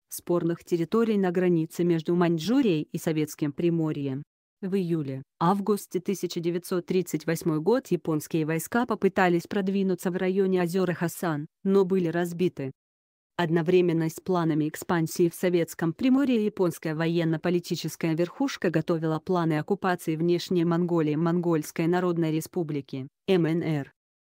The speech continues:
Несмотря на явную готовность С С С Р военной силой защищать М Н Р, японские милитаристы начали агрессию. Японское командование выбрало местом для вторжения район у реки Халхингол.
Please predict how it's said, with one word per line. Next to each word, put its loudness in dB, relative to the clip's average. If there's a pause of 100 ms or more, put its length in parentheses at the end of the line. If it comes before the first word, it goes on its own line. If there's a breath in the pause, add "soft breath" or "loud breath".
(180)
Несмотря 2
на 4
явную 2
готовность 0
С -4
С -8
С -6
Р 2
военной 2
силой -2
защищать -4
М 0
Н 0
Р, -4 (200)
японские 0
милитаристы 2
начали 0
агрессию. 0 (680)
Японское 0
командование 0
выбрало 2
местом 0
для 0
вторжения 0
район 0
у 4
реки 0
Халхингол. 0